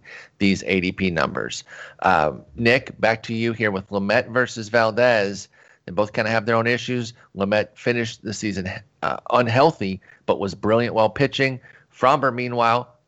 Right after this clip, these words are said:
not only had a quality season that had a little bit of weirdness to it, but then pitched well in the, in the playoffs too. So who do you like between these two, uh, if you're buying either at this price? And if not, please explain why.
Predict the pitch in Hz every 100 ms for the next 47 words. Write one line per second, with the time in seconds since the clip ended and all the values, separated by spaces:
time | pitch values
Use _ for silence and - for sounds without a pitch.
0 | _ _ 104 127 131 123 110 - 120 117
1 | 104 - 143 143 113 101 98 _ _ _
2 | _ 110 110 104 95 - 90 151 156 95
3 | 92 78 85 87 98 98 - - _ -
4 | 190 202 196 165 165 139 104 127 110 127
5 | 139 104 - - 120 - - 95 - _
6 | _ 131 143 139 123 123 120 101 113 104
7 | 104 98 - 101 95 95 - - - 90
8 | - 117 117 117 110 101 - 95 120 110
9 | 73 78 - 73 73 - 107 117 117 143
10 | 156 131 135 135 - 139 151 170